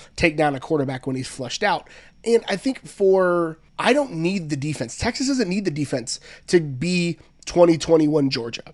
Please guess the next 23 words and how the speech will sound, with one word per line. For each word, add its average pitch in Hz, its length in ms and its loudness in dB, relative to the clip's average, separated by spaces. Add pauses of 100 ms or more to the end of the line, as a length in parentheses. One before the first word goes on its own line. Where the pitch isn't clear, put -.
(300)
That's - 220 0
not 208 260 4
what 190 120 2
Texas 190 400 -2
needs 175 360 -8 (260)
to, 170 180 4 (120)
to 165 220 4
make 156 360 0
the 160 120 -4
strides 165 360 0
that 147 100 -4
they 143 140 -2
need 135 180 -4
this 131 160 -10
offseason. - 480 -16 (480)
Texas 254 420 2
needs 254 180 0
to 220 60 4
go 190 220 6
from 165 240 -2
seventh 175 640 2 (260)
to 160 140 0
fifth - 520 0